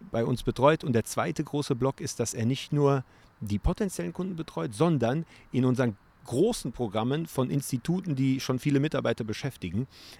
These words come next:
aber nicht so hundert Prozent zufrieden sind mit der Produktivität der Mitarbeiter, dass er regelmäßig die Mitarbeiter dabei begleitet,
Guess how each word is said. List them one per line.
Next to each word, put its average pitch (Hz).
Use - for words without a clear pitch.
aber 120
nicht 139
so 135
hundert 147
Prozent 131
zufrieden 151
sind 131
mit 120
der 110
Produktivität 101
der 98
Mitarbeiter, 92
dass 120
er 120
regelmäßig 151
die 123
Mitarbeiter 127
dabei 104
begleitet, 95